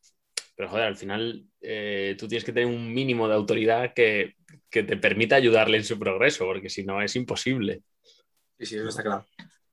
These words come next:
Speaker 2: Yo al final, muchas veces, al igual que decía que muchas veces con Jacobo mu-, soy un poco más abierto, etcétera, hay otras cosas que sí también considero que al final son importantes que, que haga. Más que nada porque al final lo que decía yo, es tu progreso, tío. Yo al final,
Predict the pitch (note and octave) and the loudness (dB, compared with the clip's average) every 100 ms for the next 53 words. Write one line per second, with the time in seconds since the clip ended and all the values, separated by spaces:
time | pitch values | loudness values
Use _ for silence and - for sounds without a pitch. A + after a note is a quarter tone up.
0 | _ _ C#3 C#3 C#3+ C#3+ D3 D3 _ - | _ _ 4 8 8 8 6 2 _ -14
1 | - C#3+ D#3+ D#3 D3 C#3 C#3+ D#3 D#3+ D#3+ | 0 4 6 6 6 6 6 8 6 4
2 | D3+ D3+ C#3 D#3 C#3+ C#3 D3 D3 D3 C#3+ | 2 0 -2 -2 0 0 4 4 4 0
3 | - _ _ _ _ _ - C#3+ C3+ C#3 | -4 _ _ _ _ _ -2 0 2 2
4 | C#3 C3+ C3+ C3+ C3 C3 - _ _ _ | 4 4 6 6 6 2 -8 _ _ _
5 | _ _ G2+ B2 D#3 D3 C#3 C3 C#3 D3 | _ _ -6 2 2 2 0 0 0 4
6 | D3+ D#3+ - - A#2+ A#2+ A#2+ A#2 B2 C3+ | 4 4 -2 -8 -6 -4 -6 -6 -4 -2
7 | A#2 A#2 A2+ A#2 A2 A#2 A#2 B2 B2 A2 | -4 0 2 2 0 2 4 4 4 4
8 | G#2 A2 - _ _ _ - A#2 A2+ A2+ | 2 2 -2 _ _ _ -2 0 2 2
9 | A2 B2 - A2+ G#2 G2+ - F#2 D3 - | 4 4 6 6 6 2 4 6 6 2
10 | _ - A2+ A#2 B2 D3 B2+ - A2 A2+ | _ -6 -2 2 2 2 -2 -2 0 2
11 | A#2 B2 C3+ A#2+ G2+ C#3 C#3 C#3 C3+ G#2 | 2 2 0 0 0 0 0 -2 -2 0
12 | - - E3+ - _ _ _ _ B2+ C#3 | -2 -2 -4 -6 _ _ _ _ 4 4
13 | D3+ D3 E3+ F3+ | 6 6 6 4